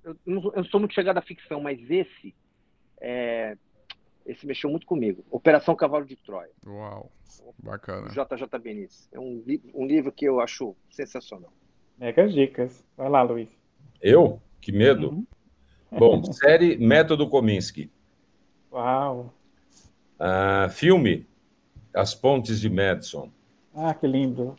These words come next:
Speaker 3: Eu assisti a peça também, no teatro.
Speaker 4: Livro, A Livraria Mágica de Paris.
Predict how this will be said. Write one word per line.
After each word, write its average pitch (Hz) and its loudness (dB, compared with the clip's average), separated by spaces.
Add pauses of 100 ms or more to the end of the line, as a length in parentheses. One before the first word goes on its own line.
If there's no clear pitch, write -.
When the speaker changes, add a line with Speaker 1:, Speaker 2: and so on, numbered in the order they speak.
Speaker 3:
Eu 135 4
assisti 139 0
a 151 8
peça 135 2
também, 123 -6
no 123 -18
teatro. 120 -14 (960)
Speaker 4:
Livro, 104 0 (1600)
A 117 2
Livraria 117 6
Mágica 110 0
de 104 -4
Paris. 73 -6